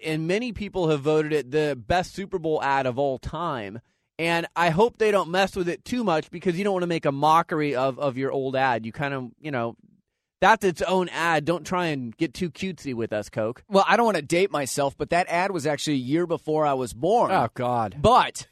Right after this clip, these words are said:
Speaker 2: I,
Speaker 1: I'm
Speaker 2: I,
Speaker 1: old.
Speaker 2: I've seen that ad numerous times, so that just shows you
Speaker 1: Yeah, just
Speaker 2: kind
Speaker 1: go
Speaker 2: of the
Speaker 1: onto YouTube,
Speaker 2: significance.
Speaker 1: young
Speaker 2: YouTube,
Speaker 1: guy.
Speaker 2: I mean, it's, it's a very famous ad, and, uh,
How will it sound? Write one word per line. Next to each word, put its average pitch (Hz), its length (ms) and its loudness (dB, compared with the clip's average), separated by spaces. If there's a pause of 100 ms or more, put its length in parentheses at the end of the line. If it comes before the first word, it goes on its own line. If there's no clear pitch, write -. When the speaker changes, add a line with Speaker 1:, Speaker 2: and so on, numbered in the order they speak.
Speaker 2:
I, 196 200 4
Speaker 1:
I'm 262 180 4
Speaker 2:
I, 202 220 8
Speaker 1:
old. 240 100 10
Speaker 2:
I've 196 220 10
seen 247 300 -2
that 175 160 0
ad 156 300 -2
numerous 185 500 -2
times, 190 360 -4
so 151 80 -6
that 214 160 -2
just 233 160 -6
shows 202 240 0
you 165 40 2
Speaker 1:
Yeah, 175 40 2
just 185 120 0
Speaker 2:
kind 208 60 0
Speaker 1:
go 254 140 10
Speaker 2:
of 254 80 6
the 220 60 0
Speaker 1:
onto 185 80 0
YouTube, 202 180 2
Speaker 2:
significance. 180 320 2
Speaker 1:
young 147 220 2
Speaker 2:
YouTube, 156 280 6
Speaker 1:
guy. 175 100 2
Speaker 2:
I 170 40 0
mean, 180 160 -2
it's, - 140 -4
it's 170 180 -6
a 165 80 -2
very 175 380 0
famous 180 500 -2
ad, 151 320 0
and, 147 200 0
uh, 147 180 2